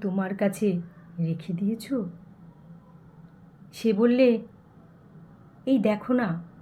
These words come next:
আমার গলার হার।" দেখলেম, সেদিনকার বসন্তের মালার একটি পাপড়িও খসেনি।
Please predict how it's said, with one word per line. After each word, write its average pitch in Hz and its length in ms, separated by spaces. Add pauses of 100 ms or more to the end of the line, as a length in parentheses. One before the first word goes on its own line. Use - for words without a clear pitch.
আমার 202 220
গলার 185 380
হার।" 160 300 (1120)
দেখলেম, 202 540 (760)
সেদিনকার 208 680
বসন্তের 196 640
মালার 180 440 (600)
একটি 233 280
পাপড়িও 202 720
খসেনি। 165 640